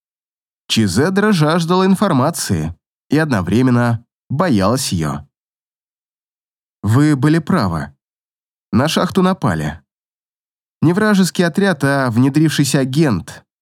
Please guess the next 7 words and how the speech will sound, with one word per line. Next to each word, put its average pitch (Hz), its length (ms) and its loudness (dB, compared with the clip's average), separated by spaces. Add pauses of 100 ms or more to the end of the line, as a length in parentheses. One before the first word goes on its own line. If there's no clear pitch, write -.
(260)
Диверсия", 104 800 0 (440)
уточнил 123 460 -2
я. 76 280 -6 (840)
"Постой, 98 640 -2
это 85 160 -6
вздор 95 520 -2
какой-то", 101 720 -4